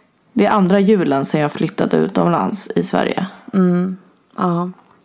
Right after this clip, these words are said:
Speaker 1: Så det ska bli jätte, jättemysigt.
Speaker 2: Jag undrar om jag ska ha det som ett krav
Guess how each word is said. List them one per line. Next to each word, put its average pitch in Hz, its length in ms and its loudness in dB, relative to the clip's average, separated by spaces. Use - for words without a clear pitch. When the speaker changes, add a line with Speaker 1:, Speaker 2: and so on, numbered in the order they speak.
Speaker 1:
Så - 140 0
det 160 120 2
ska 151 180 -2
bli 160 280 0
jätte, 175 300 -2
jättemysigt. 175 680 -2
Speaker 2:
Jag 269 120 4
undrar 302 160 6
om 311 60 6
jag 294 140 6
ska 277 100 2
ha 254 280 6
det 220 240 6
som 233 140 4
ett - 140 -2
krav 269 560 6